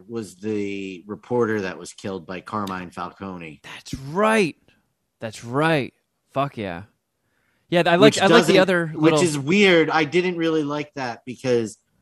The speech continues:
Speaker 1: the r-, Tommy Elliott's dad is a doctor just like Thomas Wayne, I'm ninety-five percent sure, in the comics.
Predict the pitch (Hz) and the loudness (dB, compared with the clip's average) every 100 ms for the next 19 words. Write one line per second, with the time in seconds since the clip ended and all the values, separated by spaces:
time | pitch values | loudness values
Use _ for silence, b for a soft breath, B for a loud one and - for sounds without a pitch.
0 | _ _ _ _ _ _ _ _ _ _ | _ _ _ _ _ _ _ _ _ _
1 | _ _ - 131 113 117 127 123 117 147 | _ _ -6 -4 -4 -8 -12 -14 -4 0
2 | 147 147 139 143 135 127 - - 123 120 | 2 2 2 0 0 -4 -10 -8 -6 -4
3 | 113 110 98 - 113 98 110 120 95 127 | -6 -8 -10 -8 -8 -8 -12 -12 -6 -2
4 | 120 113 120 107 85 120 110 - 110 104 | -2 -4 -6 -6 -6 -8 -8 -6 -8 -8
5 | 95 _ _ _ - 117 107 95 - 107 | -12 _ _ _ -8 -6 -6 -8 -12 -14
6 | 107 98 87 85 92 90 87 90 104 104 | -12 -14 -16 -16 -16 -16 -20 -16 -12 -10
7 | 101 95 98 92 - 92 98 90 - 107 | -10 -12 -12 -14 -16 -18 -16 -16 -12 -8
8 | 101 95 85 82 - 80 69 - _ - | -6 -6 -10 -16 -16 -16 -16 -20 _ -20
9 | - | -20